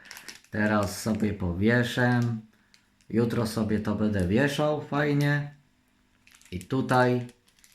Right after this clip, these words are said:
ta pamiątka będzie mi coś tam szu-, służyć. Fajnie to jest. No, z napisami, taka fajna deseczka.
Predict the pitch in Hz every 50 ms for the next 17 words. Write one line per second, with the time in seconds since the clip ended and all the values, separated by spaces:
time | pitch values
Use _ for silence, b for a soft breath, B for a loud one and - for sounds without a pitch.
0 | _ _ _ _ _ _ _ - - _ _ _ _ _ _ _ _ _ _ _
1 | _ _ _ _ _ _ _ _ _ _ _ _ _ - 113 120 131 135 135 131
2 | - 131 131 120 107 107 110 113 - - - 127 131 131 117 110 113 110 110 110
3 | 120 123 123 127 127 131 - - 120 117 123 123 123 - - - 147 147 143 143
4 | 139 143 143 143 131 127 127 - - _ - - _ _ _ - - - - -
5 | - 185 180 - - - _ _ _ - - - - - 202 208 214 220 202 170
6 | 160 143 127 107 104 - - - - - _ _ _ _ 143 156 180 190 180 156
7 | 127 104 90 87 87 90 90 - _ - - _ _ - 95 92 92 92 90 90
8 | 92 - - - _ B B B B B B B B B B B - - - _
9 | - 92 92 92 92 92 90 92 - _ _ _ _ _ _ _ _ - - _
10 | _ _ _ _ _ _ _ _ - 92 92 92 90 90 - 87 85 - - 117
11 | 120 123 123 123 117 113 113 110 107 107 107 - - 107 110 107 110 113 107 -
12 | 110 113 117 117 113 113 110 104 101 98 95 95 95 87 90 - 123 120 117 117
13 | - - - - - 117 110 107 101 98